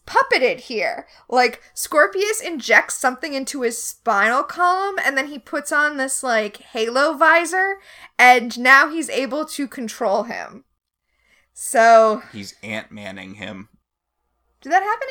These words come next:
Speaker 1: in Ant-Man? I don't remember that.
Speaker 2: Well, you know, Hank, Hank Pym had the, uh, in the movie version of Ant-Man anyway, Hank Pym had the little halo thing that he used to control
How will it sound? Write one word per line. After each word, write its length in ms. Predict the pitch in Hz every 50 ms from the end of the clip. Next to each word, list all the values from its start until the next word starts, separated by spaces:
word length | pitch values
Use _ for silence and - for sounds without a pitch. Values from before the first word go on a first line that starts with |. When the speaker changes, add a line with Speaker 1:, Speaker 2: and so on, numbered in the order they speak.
| 508
Speaker 1:
in 60 | - 480
Ant-Man? 200 | 508 - 480 480 466
I 20 | 415
don't 180 | 370 330 -
remember 280 | 277 330 349 339 302 254
that. 380 | 202 165 143 - - _ - _ _ _ _ _ _ _ _ _ _ _
Speaker 2:
Well, 220 | - 135 117 - -
you 100 | 113 117
know, 140 | 110 104 101
Hank, 240 | 120 117 98 98 - _ _ _
Hank 240 | 107 98 95 104
Pym 220 | _ 92 90 90 92
had 260 | - 90 95 - -
the, 300 | _ - - 82 78 80
uh, 220 | 76 73 58 60 - - _ _ _ _ _ _ _ _ _ _ _ _ _
in 120 | 107 101
the 80 | 98 98
movie 320 | 101 101 101 101 98 90
version 360 | 85 - 69 67 - - -
of 120 | - - -
Ant-Man 340 | 62 62 - - 62 64 64
anyway, 320 | 60 60 62 62 62 -
Hank 280 | - - - 73 - _
Pym 180 | - 80 76
had 180 | - 95 - _
the 60 | -
little 320 | 82 82 76 78 71 62
halo 360 | - - - 69 78 85 80 73
thing 260 | - - - - -
that 100 | - -
he 80 | 60 58
used 240 | 57 57 - - -
to 60 | - _
control 640 | - - - - - - - 67 58 50 - _